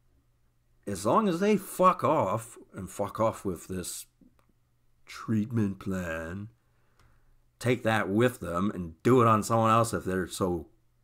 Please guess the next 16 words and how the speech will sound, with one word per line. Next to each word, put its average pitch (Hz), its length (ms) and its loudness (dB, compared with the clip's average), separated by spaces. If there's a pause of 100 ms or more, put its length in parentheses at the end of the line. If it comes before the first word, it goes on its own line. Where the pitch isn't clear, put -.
(140)
inclined 104 760 0
to 95 60 -6
do 104 220 0
so, 85 560 -6 (680)
uh, 87 760 0 (400)
and 92 420 -8
kind 104 240 -2
of, 92 460 -2
I - 60 -12
don't 98 160 -8
know, 85 240 -10 (200)
piss - 320 -6
off 104 300 -2
away 98 240 -2
from 87 220 -8
me, 95 420 -6